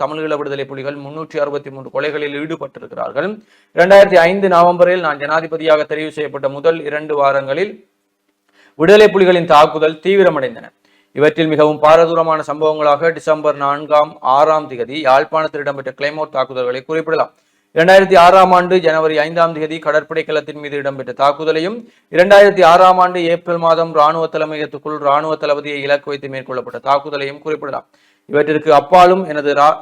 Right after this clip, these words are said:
அரசாங்கம் இரண்டாயிரத்தி ஆறு ஜனவரியிலும் ஜீன் மாதத்திலும் ஜெனீவாவிலும் ஒஸ்லோவிலும் விடுதலை புலிகளுடன் இரண்டு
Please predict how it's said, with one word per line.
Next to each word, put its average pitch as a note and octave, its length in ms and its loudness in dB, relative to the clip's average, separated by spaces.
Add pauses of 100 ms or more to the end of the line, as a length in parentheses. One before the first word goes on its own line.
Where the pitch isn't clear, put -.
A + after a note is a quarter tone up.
(100)
அரசாங்கம் E3 500 -4
இரண்டாயிரத்தி C#3 500 -2
ஆறு C3+ 180 0
ஜனவரியிலும் E3 560 -6 (100)
ஜீன் D#3+ 260 -10
மாதத்திலும் D#3 520 -6 (380)
ஜெனீவாவிலும் F#3 640 6 (100)
ஒஸ்லோவிலும் E3+ 640 0
விடுதலை E3 340 0
புலிகளுடன் D#3 460 -6 (100)
இரண்டு D#3 300 -8